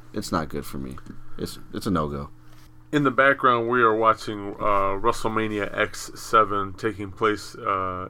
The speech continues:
Speaker 2: in Houston, Houston, Texas. Uh, and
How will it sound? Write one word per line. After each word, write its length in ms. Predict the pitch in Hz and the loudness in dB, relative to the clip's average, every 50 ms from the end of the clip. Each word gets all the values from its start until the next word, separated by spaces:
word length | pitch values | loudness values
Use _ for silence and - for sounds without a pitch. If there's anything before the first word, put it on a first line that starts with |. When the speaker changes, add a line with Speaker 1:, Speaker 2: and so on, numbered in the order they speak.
| - | -8
Speaker 2:
in 160 | - 113 107 | -8 -8 -6
Houston, 540 | 104 104 120 123 135 - - - 107 98 92 | -4 -2 0 0 0 0 -2 -4 -4 -6 -6
Houston, 380 | 87 110 113 - - 107 98 92 | -6 -8 -8 -8 -8 -8 -8 -4
Texas. 600 | - - 113 110 - - 98 95 90 - - - - - - - - - - - - - - - - - | 2 2 2 2 2 0 -4 -4 -4 -6 -12 -16 -18 -20 -20 -20 -20 -20 -20 -18 -18 -16 -16 -18 -10 -6
Uh, 380 | 98 95 92 92 92 92 92 | -4 -2 -2 -2 -2 -4 -6
and 520 | - - - 101 98 98 95 95 95 92 | -8 -10 -8 -8 -6 -6 -6 -6 -8 -10